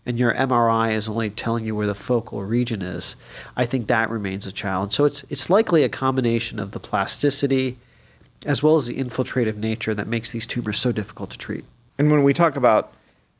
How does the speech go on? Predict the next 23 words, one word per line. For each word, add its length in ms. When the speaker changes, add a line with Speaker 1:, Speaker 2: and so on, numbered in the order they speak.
Speaker 2:
cancers, 400
a 40
lot 140
of, 120
most 260
other 180
cancers, 640
they 460
spread 600
to 160
other 160
parts 300
of 60
the 60
body, 380
whereas 380
glioblastomas 880
tend 200
to 80
stay 260
in 100
the 60
brain. 400